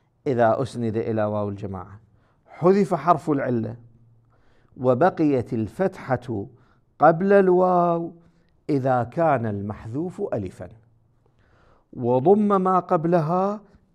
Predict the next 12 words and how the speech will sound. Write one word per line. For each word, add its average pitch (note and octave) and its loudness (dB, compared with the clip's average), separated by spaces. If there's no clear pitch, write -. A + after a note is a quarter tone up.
إذا A2+ -4
لم F3+ -10
يكن A3 -12
ألفا. F2 -12
إذا D#3+ 6
كان F3 4
المحذوف B2+ -4
ألفا، G#2+ -2
يعني A2 -8
فعل B2 -2
ماض F#3 -2
ناقص E3 -2